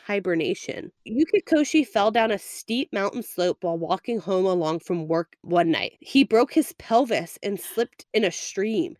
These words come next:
Doctors believe he lost consciousness a day later. No one was sure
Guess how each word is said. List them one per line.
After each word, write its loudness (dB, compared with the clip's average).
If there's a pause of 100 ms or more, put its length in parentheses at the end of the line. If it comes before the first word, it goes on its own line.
(400)
Doctors 0
believe -4
he -6
lost -2 (180)
consciousness -4
a -2
day 0
later. 0 (460)
No 4
one 4
was 0
sure 0